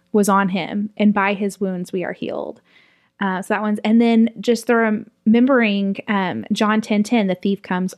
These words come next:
only to steal and kill and destroy. I have come," this is Jesus talking, "I have come that they may have life and have it to the full." You know, and that's where I was talking about living life to the fullest, not operating in my flesh and my own strength, but you know, living in the Spirit.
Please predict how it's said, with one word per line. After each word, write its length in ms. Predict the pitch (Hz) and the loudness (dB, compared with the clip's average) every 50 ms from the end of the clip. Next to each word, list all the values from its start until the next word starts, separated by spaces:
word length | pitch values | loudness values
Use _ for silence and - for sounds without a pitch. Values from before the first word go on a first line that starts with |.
| _ - | _ -4
only 280 | 202 196 196 202 208 202 | -2 0 0 2 2 2
to 80 | 226 | 2
steal 320 | 226 - - 220 208 208 208 | 0 0 0 2 2 2 2
and 140 | 202 208 | 2 0
kill 200 | - - 208 202 | 0 0 0 0
and 80 | 196 202 | 0 0
destroy. 560 | 190 190 - - - 196 190 190 202 208 220 214 - - - _ _ _ _ _ - - | -2 -2 -4 -2 -2 0 2 2 2 0 0 -2 -8 -18 -20 _ _ _ _ _ -8 -4
I 200 | - 214 254 277 | -2 0 0 0
have 240 | 269 262 262 233 - | 2 0 0 0 -2
come," 460 | - 202 170 143 156 175 185 196 190 _ _ _ - | -2 -2 -2 -2 -2 -2 -2 -2 -4 _ _ _ -6
this 140 | - - - | -4 0 0
is 140 | 208 208 - | 0 0 0
Jesus 320 | - 202 196 180 170 - | 0 0 0 0 -2 -2
talking, 340 | - 175 165 170 175 185 - - | -2 -2 -2 -2 -6 -8 -6 -2
"I 140 | 202 226 262 | 0 0 2
have 180 | 254 269 254 | 2 0 -2
come 300 | - - 202 185 185 185 | 0 0 0 0 0 0
that 100 | 190 190 | -2 0
they 140 | - 214 208 | 0 0 2
may 120 | 196 196 196 | 2 2 0
have 240 | 190 180 175 - | 0 -4 -6 -4
life 400 | 190 180 180 175 175 190 185 - - | -2 -2 0 0 0 -2 -4 -6 -8
and 160 | - 190 185 | -6 -6 -6
have 280 | - - - 175 170 175 | -6 -6 -8 -8 -8 -8
it 120 | - - | -12 -14
to 120 | - - - | -16 -12 -10
the 120 | - - | -10 -10
full." 520 | - - - - - - - - - - _ _ _ _ _ _ _ _ _ _ _ _ | -10 -10 -8 -6 -6 -6 -6 -8 -10 -12 _ _ _ _ _ _ _ _ _ _ _ _
You 120 | 208 202 190 | -2 -2 0
know, 200 | 185 185 175 - | 0 -2 -4 -2
and 120 | - 196 202 | -2 -2 0
that's 220 | 226 240 262 240 | 0 0 0 0
where 80 | 302 254 | 0 -2
I 20 | |
was 100 | 233 233 | 0 -2
talking 160 | - 233 226 | -2 -2 -2
about 180 | 220 202 - 202 | -2 -2 -2 0
living 200 | 214 208 202 202 | 0 2 2 2
life 180 | 196 180 180 - | 0 0 -2 -4
to 60 | 202 | -8
the 60 | 170 | -10
fullest, 460 | - - 208 208 190 147 190 - - | -4 -2 0 2 2 2 0 0 2
not 320 | 208 196 190 208 - - - | 4 4 4 4 4 2 2
operating 380 | 240 247 - 240 240 233 226 | 0 2 2 2 2 2 2
in 100 | 220 214 | 2 2
my 180 | 202 196 202 226 | 2 2 0 -2
flesh 460 | - - - 196 180 180 180 - - | -4 -4 -2 0 0 0 -2 -4 -4
and 80 | 175 170 | -4 -2
my 180 | 170 208 240 | 0 2 2
own 120 | 220 196 202 | 2 0 -2
strength, 540 | - - - 180 170 160 165 165 - _ _ _ _ _ _ _ _ _ - | -2 -4 -4 -4 -2 -4 -6 -8 -10 _ _ _ _ _ _ _ _ _ -2
but 360 | 185 185 180 175 - - - _ _ _ _ _ | 0 2 2 2 0 -2 -6 _ _ _ _ _
you 140 | - 202 196 | -2 -2 0
know, 200 | 185 175 170 170 | 0 -2 -2 -4
living 480 | 190 190 190 185 202 196 190 185 180 170 | -4 -4 0 2 2 4 4 2 0 -2
in 80 | 165 | -4
the 60 | 170 | -8
Spirit. 680 | 165 - - - - 170 175 160 - 101 - - - | -10 -12 -14 -10 -6 -4 -2 -2 -2 -2 -4 -4 -6